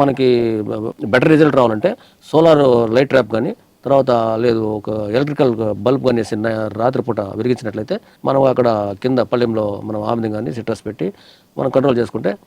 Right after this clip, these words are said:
బాగా కంట్రోల్ అవుతుంది. ముఖ్యంగా క్యాబేజ్ అనేది ఈ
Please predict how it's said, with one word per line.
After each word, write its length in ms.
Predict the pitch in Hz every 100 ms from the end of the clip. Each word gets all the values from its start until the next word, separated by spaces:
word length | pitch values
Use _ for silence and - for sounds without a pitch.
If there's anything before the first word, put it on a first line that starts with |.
| 120
బాగా 460 | 127 120 107 101 98
కంట్రోల్ 220 | 113 107 95
అవుతుంది. 280 | 98 110 202 - - 120
ముఖ్యంగా 380 | 139 185 190 139 135 123
క్యాబేజ్ 360 | 143 165 165
అనేది 540 | 156 135 123 135 113 147 _ _ -
ఈ 120 | 131